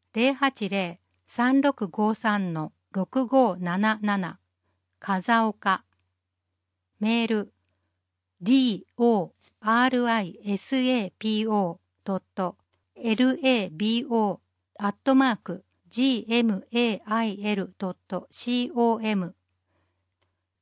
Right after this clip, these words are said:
二次元コードがあります。一般社団法人日本スポーツウェルネス吹屋協会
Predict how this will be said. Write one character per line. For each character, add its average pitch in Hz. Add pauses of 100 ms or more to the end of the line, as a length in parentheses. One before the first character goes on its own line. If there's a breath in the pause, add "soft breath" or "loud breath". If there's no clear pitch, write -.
二 220
次 254
元 277
コ 269
ー 254
ド 220
が 180
あ 175
り 185
ま 170
す。 - (1500)
一 208 (100)
般 262
社 254
団 247
法 233
人 165 (360)
日 196
本 233
ス -
ポ 247
ー 262
ツ -
ウ 247
ェ 247
ル 202
ネ 175
ス -
吹 -
屋 247
協 240
会 170